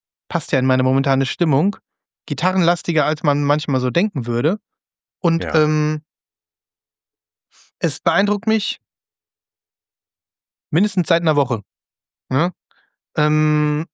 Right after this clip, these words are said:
Speaker 1: du kennst ja This Is Lorelei und auch den unter-, die unterschiedlichen Facetten jetzt von dem Box for Body, Box for Star Album.
Speaker 2: Abs-, absolut.
Speaker 1: Absolut, genau.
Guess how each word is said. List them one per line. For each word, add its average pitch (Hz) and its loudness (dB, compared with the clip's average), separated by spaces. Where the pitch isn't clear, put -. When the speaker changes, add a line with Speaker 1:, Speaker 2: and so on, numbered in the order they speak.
Speaker 1:
du 170 0
kennst 196 0
ja 170 2
This 156 -2
Is 170 -10
Lorelei 151 2
und 143 -4
auch 160 0
den 147 -2
unter-, 165 0
die 156 -4
unterschiedlichen 156 -2
Facetten 156 -2
jetzt 139 0
von 135 0
dem 127 2
Box 147 -2
for 135 0
Body, 143 2
Box 131 -2
for 143 0
Star 147 2
Album. 131 2
Speaker 2:
Abs-, - -8
absolut. - -10
Speaker 1:
Absolut, 143 -2
genau. 131 2